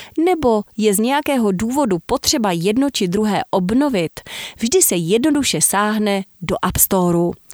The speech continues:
Pozitivem tohoto řešení je fakt, že šetříte čas a místo na cloudu. Za zálohování operačního systému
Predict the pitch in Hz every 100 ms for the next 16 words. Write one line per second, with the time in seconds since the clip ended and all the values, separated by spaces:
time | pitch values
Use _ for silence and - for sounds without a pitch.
0 | - - - 220 185 190 190 214 240 233
1 | 240 254 240 247 - 254 254 175 - 226
2 | 302 - - 233 233 220 226 - 220 180
3 | 165 302 381 - - 208 185 170 - 175
4 | 175 196 196 190 185 165 - _ _ _
5 | _ _ _ 190 202 180 175 175 233 254
6 | 247 247 247 - 214 240 240 262 254 202
7 | 175 175 214 247